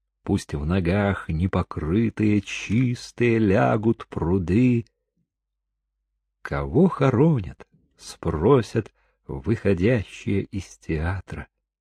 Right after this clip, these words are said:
Отвечайте: «Цветы». Она так их любила, эти жёлтые одуванчики. И не выдержит мама,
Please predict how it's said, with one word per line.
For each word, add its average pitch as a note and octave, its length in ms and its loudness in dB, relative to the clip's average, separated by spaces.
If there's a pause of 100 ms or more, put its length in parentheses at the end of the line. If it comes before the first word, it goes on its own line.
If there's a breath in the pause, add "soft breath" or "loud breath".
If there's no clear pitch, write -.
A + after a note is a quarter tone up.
(300)
Отвечайте: F2 1080 -6 (800)
«Цветы». E2 840 -8 (2250)
Она C#2+ 300 -8 (160)
так - 280 2
их - 280 -4
любила, E2+ 800 -4 (880)
эти - 300 -8
жёлтые B2 880 -2 (180)
одуванчики. G2 1160 -6 (800 loud breath)
И D#2+ 100 -2
не C#2 220 -8
выдержит C#3+ 800 0
мама, A2+ 580 0